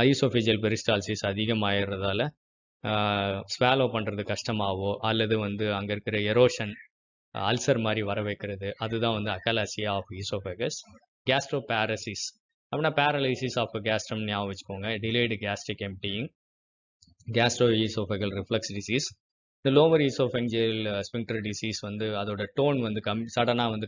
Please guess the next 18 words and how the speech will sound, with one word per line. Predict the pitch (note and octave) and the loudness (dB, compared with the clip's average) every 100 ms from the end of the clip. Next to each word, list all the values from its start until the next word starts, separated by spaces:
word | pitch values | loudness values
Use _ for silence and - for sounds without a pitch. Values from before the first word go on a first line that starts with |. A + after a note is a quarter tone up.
| A2 | -2
கம்மியாவது, | A2+ A2 G#2 G2+ G2+ G2+ - _ _ - C#3 | -2 0 -2 -4 -6 -12 -14 _ _ 0 4
சடனா | C#3 C#3+ C3+ | 4 4 4
வந்து | A#2+ A#2+ | 2 0
சரியாவது, | A#2+ A#2 A2+ G#2 G2+ | 0 2 2 0 -2
இப்படி | G#2 A2+ A2 | -4 -4 0
மாத்தி | A#2 A2 | 0 2
மாத்தி | A2 A2 G#2+ | -2 -2 -2
வந்துகிட்டு | G2+ G2+ G2 | -4 -8 -10
இருக்கும். | F#2+ - D#3+ | -10 -8 -8
இதை | - A2 | -6 -2
வந்து | A2 G#2 | -2 -2
gastroesophageal | G#2+ G#2 - G#2 G2 G2 G2+ G2+ | -2 -4 -2 -4 -4 -6 -4 -4
reflux | G2 F#2+ G#2 G2+ F#2+ | -4 -4 -4 -4 -4
disease-னு | F#2 G2 G2+ F#2+ G2+ | -4 -4 -6 -6 -8
சொல்லுவோம். | - G2 F#2 A2 E3+ _ - - | -6 -6 -4 -4 -4 _ -20 -2
அதனால | - D3 D3+ D#3 | 6 8 8 8
esophageal | C3+ C3+ C3 B2+ A#2 A2+ A2 | 6 6 6 4 4 4 2
க-, | G#2+ G2+ | -2 -8